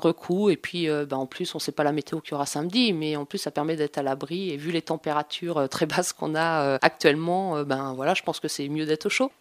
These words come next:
Juste, euh, juste quand même quelque chose, je l'ai pas dit, euh, depuis tout à l'heure, mais c'est vrai qu'on a, euh, un groupe qui vient, le groupe, donc c'est les Biscottos, hein,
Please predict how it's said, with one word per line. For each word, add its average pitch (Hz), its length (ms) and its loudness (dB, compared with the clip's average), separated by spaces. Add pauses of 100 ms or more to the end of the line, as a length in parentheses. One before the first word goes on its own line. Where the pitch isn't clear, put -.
(140)
Juste, 208 460 6
euh, 202 280 12
juste 190 220 4
quand 214 80 10
même 196 100 8
quelque 190 300 4
chose, 202 440 8
je 180 120 4
l'ai 190 80 6
pas 190 140 6
dit, 196 300 2
euh, 170 140 4
depuis 170 300 0
tout - 160 -14
à 180 100 10
l'heure, 214 220 10
mais 180 160 4
c'est - 140 2
vrai 185 100 8
qu'on 180 260 2
a, 180 440 6
euh, 175 120 6
un 175 120 10
groupe 170 260 2
qui - 140 -2
vient, 190 200 8
le 190 160 8
groupe, 190 440 2
donc 170 220 0
c'est 180 160 0
les 165 120 2
Biscottos, 180 560 6
hein, 170 160 12